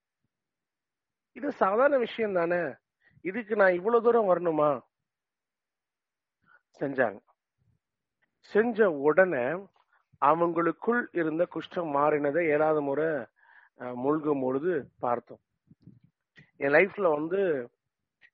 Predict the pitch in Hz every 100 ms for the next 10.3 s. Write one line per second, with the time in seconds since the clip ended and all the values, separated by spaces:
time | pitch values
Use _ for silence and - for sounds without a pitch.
0 | _ - 147 147 - 139 139 147 202 220
1 | 208 175 202 190 165 190 202 185 170 147
2 | 139 139 - 139 156 190 - _ _ _
3 | _ - 180 - - 226 190 170 156 -
4 | 147 156 151 156 139 113 113 _ _ _
5 | - - _ _ _ _ - 139 156 214
6 | - 208 175 175 - 170 170 147 160 -
7 | 175 - 143 139 160 190 247 _ _ _
8 | _ _ _ - 143 190 196 185 165 170
9 | 175 156 147 - 175 160 160 143 143 -
10 | 127 175 196